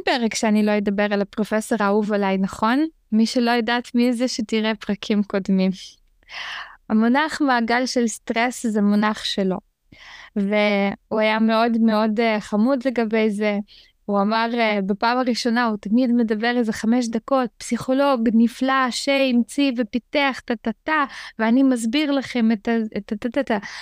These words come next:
ופה הוא אמר, "מעגל סטרס, או, זה משהו שאני פיתחתי." אז מה זה אומר? לגורמי סטרס מתחומים שונים יש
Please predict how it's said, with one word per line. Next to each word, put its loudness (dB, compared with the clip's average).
ופה 2
הוא 4
אמר, 0
"מעגל 0
סטרס, -2
או, 2
זה 2
משהו 0
שאני 0
פיתחתי." -4
אז 0
מה 2
זה 0
אומר? 2
לגורמי 0
סטרס 0
מתחומים 4
שונים 4
יש 0